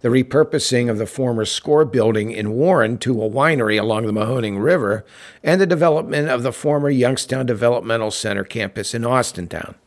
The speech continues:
"None of us can do everything. We've worked with all these entities, the Chamber, Y S U, county officials, cities,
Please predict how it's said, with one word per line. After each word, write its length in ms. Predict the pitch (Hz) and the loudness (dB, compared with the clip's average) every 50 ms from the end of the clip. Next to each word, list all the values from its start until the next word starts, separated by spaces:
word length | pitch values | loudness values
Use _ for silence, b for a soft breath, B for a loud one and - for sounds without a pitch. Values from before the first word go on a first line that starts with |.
| _ _ _ _ _ B B B B B B B B B B | _ _ _ _ _ B B B B B B B B B B
"None 240 | B 131 151 175 196 | B 0 2 2 2
of 80 | 196 | 2
us 200 | 165 170 165 - | 2 0 0 -2
can 160 | - - 139 131 | -4 -2 0 0
do 180 | 139 143 139 | 2 0 0
everything. 640 | - 156 160 156 151 160 139 - - 98 82 73 80 _ _ _ _ _ _ b b b b | 0 0 0 0 0 0 -2 -4 -6 -8 -8 -10 -12 _ _ _ _ _ _ b b b b
We've 240 | 127 127 123 107 | -2 -2 0 0
worked 400 | 123 135 147 156 147 - - - | 2 2 2 0 -2 -6 -10 -8
with 160 | - 123 107 - | -6 -6 -6 -6
all 320 | - 147 151 151 165 165 | -4 0 2 2 2 2
these 240 | 147 147 147 127 110 | 2 0 0 2 2
entities, 600 | 131 131 123 120 101 - 87 80 - - - - - | 0 0 0 -4 -6 -6 -8 -10 -10 -12 -16 -16 -14
the 100 | - - | -12 -8
Chamber, 500 | - - 147 151 151 151 123 101 87 85 - _ _ - | -2 0 2 2 2 2 2 0 -2 -4 -6 _ _ -12
Y 360 | - - 120 127 131 131 131 | -6 -2 0 2 2 2 0
S 180 | 120 - - | 0 -2 0
U, 260 | 147 143 127 107 95 - b b b b b | 0 0 0 0 -2 -6 b b b b b
county 340 | b - 151 147 151 147 127 | b -2 0 0 2 0 0
officials, 640 | 107 - - 101 87 - - 85 85 90 - - _ _ _ | -2 -2 -4 -8 -8 -8 -8 -10 -10 -12 -14 -16 _ _ _
cities, 580 | - - - 156 156 131 120 104 92 82 - | -10 -4 0 2 2 4 2 2 0 -2 -6